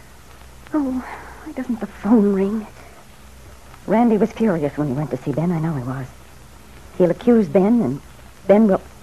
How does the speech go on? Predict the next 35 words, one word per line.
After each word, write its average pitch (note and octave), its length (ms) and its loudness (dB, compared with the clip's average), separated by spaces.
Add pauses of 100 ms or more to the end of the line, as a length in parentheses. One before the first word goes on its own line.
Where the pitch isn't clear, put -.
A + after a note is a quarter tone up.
(1200)
That - 100 -2
phony F3+ 340 0
medicine C#3+ 460 0
won't D3 240 -2
do D#3 80 0
Ben D3 220 -2
any D3+ 160 -2
good, D#3 280 -4
and D3 140 -4 (880)
if - 160 -8
Ben G#3 220 2
dies. A3 260 2 (1500)
But - 140 -6 (380)
it's D4+ 240 -10
not F#4 180 -6 (140)
my D#4+ 200 -6
fault. F4 440 -2 (1160)
I A3+ 120 0
didn't C#4 260 6
have C#4+ 160 2
anything F4 300 6
to D#4+ 80 6
do D4+ 180 4
with F#3+ 140 4
it. D#3+ 120 -2 (600)
I B3+ 80 6
swear C#4+ 320 4
I F3 160 4
didn't. F3+ 300 -4 (200)
I C4 140 4
was C#4 160 0
at C#4+ 60 0
home, D4+ 340 6
and D4+ 100 4
I. C#4 100 2